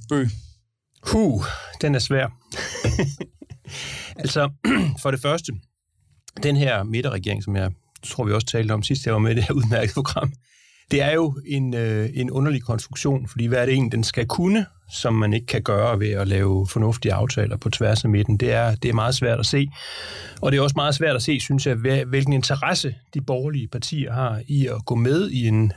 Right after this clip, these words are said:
Speaker 2: under omstændigheder, Mette Frederiksen ledet regering, efter at have ført en stor del af deres valgkamp på, at hun, øh, var magtfuldkommen og en på alle mulige måder, øh, forfærdelig leder af Danmark. Det, det bliver meget svært at forklare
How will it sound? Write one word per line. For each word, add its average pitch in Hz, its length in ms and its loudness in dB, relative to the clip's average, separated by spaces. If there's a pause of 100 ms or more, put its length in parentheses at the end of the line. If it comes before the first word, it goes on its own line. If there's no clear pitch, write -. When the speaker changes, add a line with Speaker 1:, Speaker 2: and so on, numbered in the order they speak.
(140)
Speaker 2:
under 127 240 0
omstændigheder, 131 320 2
Mette 110 140 2
Frederiksen 160 420 0
ledet 135 220 2
regering, 117 480 0
efter 123 200 -4
at 117 60 2
have 110 180 2
ført 117 340 0
en 117 120 0
stor - 320 2
del 110 220 0
af - 60 -2
deres 107 240 -2
valgkamp 117 440 -2
på, 120 180 0
at 104 200 -2
hun, 120 300 2
øh, 95 260 4 (540)
var 123 100 0
magtfuldkommen 113 840 0
og 113 220 2
en 110 160 4
på 120 120 0
alle 113 180 4
mulige 117 220 6
måder, 107 420 4
øh, 101 400 4
forfærdelig 110 460 0
leder 113 240 2
af 104 80 0
Danmark. 113 320 2 (100)
Det, 120 280 2
det 123 120 2
bliver 131 140 4
meget 113 300 4
svært 113 340 0
at 113 60 -2
forklare 123 420 0